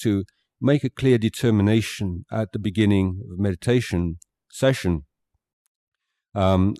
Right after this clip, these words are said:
that you will not, um, spend time thinking about this or thinking about that. If you've noticed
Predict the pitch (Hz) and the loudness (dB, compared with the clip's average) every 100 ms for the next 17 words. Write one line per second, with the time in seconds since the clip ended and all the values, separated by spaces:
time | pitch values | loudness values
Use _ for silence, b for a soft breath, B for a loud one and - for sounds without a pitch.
0 | - 113 104 98 - 101 95 92 113 117 | -8 0 0 0 0 2 2 4 6 6
1 | 107 - - - _ _ _ _ _ 110 | 4 -2 -20 -20 _ _ _ _ _ -2
2 | 104 101 - - 110 104 - 104 95 98 | 2 2 -2 -2 0 0 0 0 0 0
3 | - 131 131 120 107 104 92 - 117 - | -2 -2 0 0 0 -2 -4 -4 -4 -4
4 | 101 113 95 104 101 95 123 120 80 107 | -4 -4 -2 -2 -4 -6 -2 -2 -2 -6
5 | 95 101 107 131 123 - 82 - | -6 -4 0 0 0 -4 -10 -12